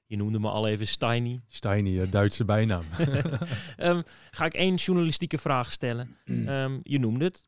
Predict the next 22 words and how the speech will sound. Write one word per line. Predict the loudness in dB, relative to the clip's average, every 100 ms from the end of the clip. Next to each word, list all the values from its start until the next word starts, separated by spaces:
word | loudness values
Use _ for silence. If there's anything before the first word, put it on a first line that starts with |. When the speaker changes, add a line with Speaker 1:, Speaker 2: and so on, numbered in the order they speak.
| -2
Speaker 1:
co-trainerschap | 0 0 -2 -2 -4 -4 -2
bij | -2
Flensburg. | -2 -4 -4 -6 -8 -8
Ambieer | -4 -2 -2 -2
jij | -2 -2
niet | -4 -2
ook | -4 -4
gewoon | -4
een | -4
keer | -4 -6 -4
om, | -6
om, | -6 -6
om | -6 -8 -8 -10 -10
de | -6
hoofdman | 0 0 0 -2 -2
te | -4 -6
zijn? | -6 -10 -18 _ _ _ _ _ _
Speaker 2:
Dat | -10 -6
ambieer | -4 -2 0 2 2
ik, | 0 -2
eh, | -4 -4 -4
absoluut. | -6 -2 0 0 -4 -18